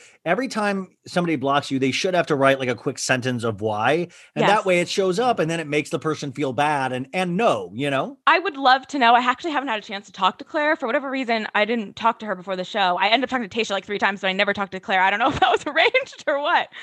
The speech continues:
Speaker 2: but she does not like me. Her and Nikki Farrell, who was the runner-up, who won Juan Pablo season, both have me blocked. They're the only two people I know that have me blocked on Instagram, and they're from a season of The Bachelor so long ago, before I even worked at Us Weekly.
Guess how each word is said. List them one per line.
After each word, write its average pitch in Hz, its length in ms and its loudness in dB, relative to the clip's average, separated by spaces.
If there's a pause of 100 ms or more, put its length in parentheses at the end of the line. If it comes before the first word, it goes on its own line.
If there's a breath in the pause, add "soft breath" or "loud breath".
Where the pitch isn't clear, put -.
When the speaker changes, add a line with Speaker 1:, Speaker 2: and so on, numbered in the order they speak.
(220 loud breath)
Speaker 2:
but 277 160 2
she 294 360 -4
does 240 260 -6
not 254 160 2
like 294 140 0
me. 233 140 -4
Her 262 220 2
and 294 140 0
Nikki 254 240 -8
Farrell, 220 540 0 (260 soft breath)
who 262 140 -8
was 208 240 -4
the 214 160 2 (100)
runner-up, 226 400 2
who 262 140 -4
won 254 300 2
Juan 208 180 -2
Pablo 254 240 0
season, 196 260 -8
both 220 240 -6
have 330 140 -2
me 302 120 -4
blocked. 262 400 -2
They're 247 100 -8
the 277 80 -4
only 330 220 -4
two 403 120 -6
people 330 180 0
I 277 100 4
know 233 220 2
that 233 100 2
have 220 120 2
me 240 80 -6
blocked 214 240 0
on 202 40 -6
Instagram, 233 400 -2
and 208 120 -4
they're 214 100 0
from 240 220 -8
a - 80 -2
season 277 280 -8
of 240 60 -8
The 214 60 -14
Bachelor 240 380 0
so 339 300 2
long 320 200 4
ago, 240 120 0
before 262 200 2
I 269 60 6
even 226 180 -6
worked 233 160 -4
at 214 80 -4
Us 202 100 -4
Weekly. - 260 -8